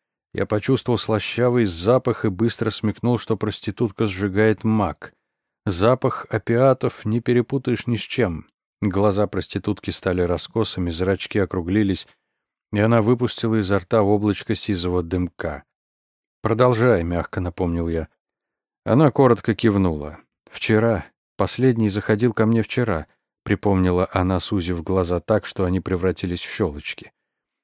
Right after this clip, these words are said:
«Чуть постарше тебя, но тоже молодой. Хвастался, что вместе с Квинтом Лукаэцием Офелой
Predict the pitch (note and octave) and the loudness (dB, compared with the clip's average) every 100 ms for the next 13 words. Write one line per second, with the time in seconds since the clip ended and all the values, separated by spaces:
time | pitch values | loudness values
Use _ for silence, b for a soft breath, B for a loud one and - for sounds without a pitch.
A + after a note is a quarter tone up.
0 | _ - C3 A#2 B2+ A#2 - A#2 - G#2+ | _ -4 -4 0 -2 0 0 0 -2 -2
1 | B2 A2+ C3+ G2+ F#2 G#2+ F#2+ F#2+ G2 G2+ | -2 0 2 2 0 -2 0 -2 0 0
2 | F2+ D#2+ D2 _ _ _ _ _ - A#2 | 0 -6 -6 _ _ _ _ _ -6 2
3 | C3 C3+ C3+ B2 B2 - A#2 B2 A#2+ - | 2 2 0 0 -2 -2 0 2 0 -2
4 | A#2 - A#2 B2 A2 A2+ A2+ - A2 - | -4 0 2 2 2 2 2 -2 -2 2
5 | A2+ A2 - G#2+ G#2 - C3 B2+ B2 | 2 2 0 0 0 0 0 2 0